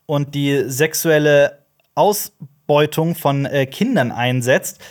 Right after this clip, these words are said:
Und dass er jetzt halt einen wirklich verurteilten, schuldig gesprochenen Vergewaltiger verteidigt, das passt halt gar nicht in das Bild, das die beiden sich ja auch, äh, aufbauen wollen.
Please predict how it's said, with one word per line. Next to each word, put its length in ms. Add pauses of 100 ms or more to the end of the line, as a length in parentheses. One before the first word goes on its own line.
(160)
Und 80
dass 120
er 80
jetzt 160
halt 160
einen 140
wirklich 320
verurteilten, 1040
schuldig 380
gesprochenen 400
Vergewaltiger 580
verteidigt, 480
das 100
passt 240
halt 140 (300)
gar 160
nicht 160
in 80
das 120
Bild, 260
das 100
die 80
beiden 280
sich 160
ja 80
auch, 200
äh, 300
aufbauen 520 (340)
wollen. 300